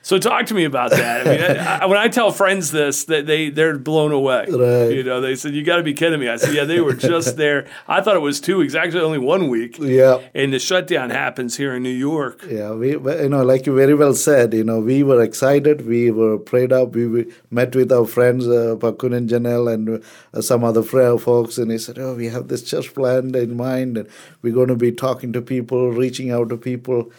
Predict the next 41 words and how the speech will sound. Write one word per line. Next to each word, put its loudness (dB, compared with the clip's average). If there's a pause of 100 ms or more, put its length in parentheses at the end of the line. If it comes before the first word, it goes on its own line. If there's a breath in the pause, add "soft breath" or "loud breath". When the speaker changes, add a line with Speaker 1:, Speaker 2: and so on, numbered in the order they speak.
(360 loud breath)
Speaker 2:
We -2
had -2
a -2 (220)
prayer 6
march 0
and, -6
I -4
mean, -4
prayer 2
drive. 2
We -2
were 0
planning -4
to -4
drive 0
around -2
communities -6
and -8
whatnot, -2 (640 soft breath)
all 6
those 2
things. -4
And 0
then, 0 (300 soft breath)
uh, -2
moving 2
into 2
a 4
house, 2
and 0
our 2
house -2
was, -2
uh, -6
basically -2
we 0
wanted -2
to -2
open -4
as -4
a, -4